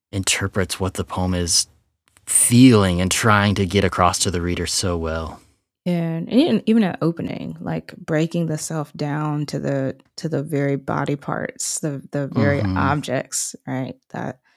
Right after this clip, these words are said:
Speaker 2: that we're kind of seen as sometimes, I think is, is also a, a really excellent opening move.
Speaker 1: Yeah, definitely. I love the opening. It's just kind of like, it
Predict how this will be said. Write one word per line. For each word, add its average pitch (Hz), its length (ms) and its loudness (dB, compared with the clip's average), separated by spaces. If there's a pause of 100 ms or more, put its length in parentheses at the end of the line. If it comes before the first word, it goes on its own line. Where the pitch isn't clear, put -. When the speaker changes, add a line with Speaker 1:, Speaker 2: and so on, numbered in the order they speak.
(260)
Speaker 2:
that 156 140 -2
we're 151 80 -2
kind 147 180 -2
of 131 60 -4
seen 220 340 4
as 143 260 0
sometimes, 151 560 -8
I 147 60 -6
think 147 360 -8
is, - 240 -10
is 160 120 -6
also 143 460 -6 (180)
a, 156 60 -12
a 156 60 -12 (200)
really 151 260 2
excellent - 500 -4
opening 147 460 -2
move. 143 400 -4 (2750)
Speaker 1:
Yeah, 101 260 -4
definitely. 90 400 -4
I 92 100 -2
love 98 280 2
the 95 140 2
opening. 87 380 -2
It's 90 120 -4
just - 180 -4
kind 95 180 -2
of 90 140 -4
like, 87 420 -4 (460)
it 107 160 -2